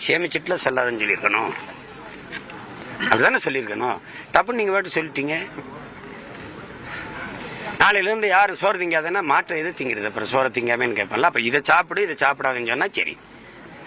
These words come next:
மாட்டுக்கறி சாப்பிடாத அப்படின்னா சாப்பிடல. முதல்ல நீ என் உணவை உறுதி செய், அப்புறம் நான் எதை சாப்பிடுறதுன்னு முடிவு செய்.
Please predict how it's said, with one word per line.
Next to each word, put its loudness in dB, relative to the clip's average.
மாட்டுக்கறி 4
சாப்பிடாத 2
அப்படின்னா -6
சாப்பிடல. 4
முதல்ல 2
நீ 0
என் 2
உணவை 6
உறுதி -2
செய், -4
அப்புறம் 4
நான் 6
எதை 4
சாப்பிடுறதுன்னு 2
முடிவு -2
செய். -4